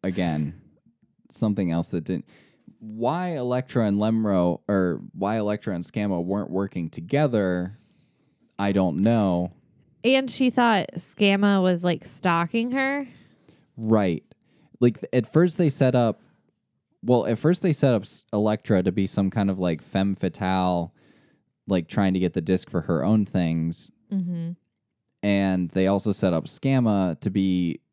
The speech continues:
Speaker 1: someone trying to get the disc for his own reason, which she lied about it more than he did, technically, I, I guess.
Speaker 2: Mm.
Speaker 1: So, like, it almost, like, it almost seemed like they wanted her to be the femme fatale who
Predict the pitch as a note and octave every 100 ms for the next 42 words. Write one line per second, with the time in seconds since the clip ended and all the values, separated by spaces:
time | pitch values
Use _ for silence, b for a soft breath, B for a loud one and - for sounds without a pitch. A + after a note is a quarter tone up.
0 | _ _ _ - F#2+ F2+ F2 E2+ A2 F#2
1 | F2 F2 - _ _ G2 E2+ F2 - _
2 | _ - F#2+ F2+ F2+ E2+ E2+ E2 - F2+
3 | E2+ D#2+ E2 D#2+ - _ _ _ _ _
4 | _ _ _ - G#2 - - C3 A2+ G2
5 | G2+ G#2 F#2+ F2+ F2 D2 G2 G2 E2 D#2+
6 | - C#3 G#2 E2+ E2+ - G2+ - F#2+ F2+
7 | F2 D#2+ D#2+ - _ _ _ _ _ _
8 | D#2+ D#2+ - F2+ F2+ E2+ E2+ - - G3
9 | D#3 C#3 B B B B B _ _ -
10 | - _ _ _ _ _ _ _ _ -
11 | - A#2 A2 G2+ - - G#2+ A2+ A#2+ -
12 | A#2+ - - G2+ G2+ G#2 G#2 A2 G2+ F#2+
13 | F2 - F2 F#2 E2+ D#2 G#2+ A2+ G#2+ G2
14 | G2 F2+ - F2+ F2 E2 F2+ F2 F2 F#2+
15 | F2 E2